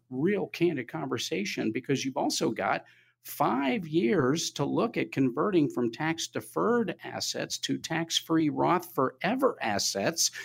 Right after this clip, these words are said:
So when you and your wife both turn seventy and maximize those Social Security benefits, less of those benefits will get taxed, and le-, you'll have less tax-deferred monies that are being taxed.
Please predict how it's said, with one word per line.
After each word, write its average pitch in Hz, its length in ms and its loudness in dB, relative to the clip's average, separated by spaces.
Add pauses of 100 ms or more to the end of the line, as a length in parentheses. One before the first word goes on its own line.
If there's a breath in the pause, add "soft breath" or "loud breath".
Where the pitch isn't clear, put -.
So - 240 2
when 196 320 4
you 185 220 6
and 170 100 10
your 156 100 8
wife 151 380 4
both 156 280 2
turn 220 340 4
seventy 127 580 4
and 135 180 8
maximize 180 640 2
those 127 220 4
Social 131 340 2
Security 120 520 0
benefits, 117 640 0 (340 loud breath)
less 226 240 6
of 202 100 6
those 160 200 6
benefits 254 600 4
will 127 120 6
get 113 260 0
taxed, 117 500 0 (240 loud breath)
and 156 220 6
le-, 147 280 2
you'll 175 280 4
have 160 260 2
less 165 300 4
tax-deferred 202 1040 0
monies 117 480 6
that 120 160 2
are 113 100 4
being 107 340 4
taxed. - 520 -6